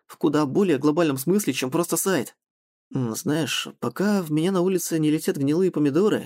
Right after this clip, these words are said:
и не раздаются призывы линчевать меня как последнего урода, я считаю, что наш проект», я изобразил пальцами кавычки, «вполне успешен».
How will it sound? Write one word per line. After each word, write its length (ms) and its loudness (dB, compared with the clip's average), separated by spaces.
и 120 -4
не 100 0
раздаются 460 0
призывы 540 2
линчевать 600 0
меня 240 -2
как 180 -4
последнего 440 0
урода, 440 0
я 180 2
считаю, 360 0
что 160 -4
наш 280 0
проект», 680 -2
я 180 0
изобразил 400 0
пальцами 380 -2
кавычки, 480 -4
«вполне 420 -2
успешен». 480 -2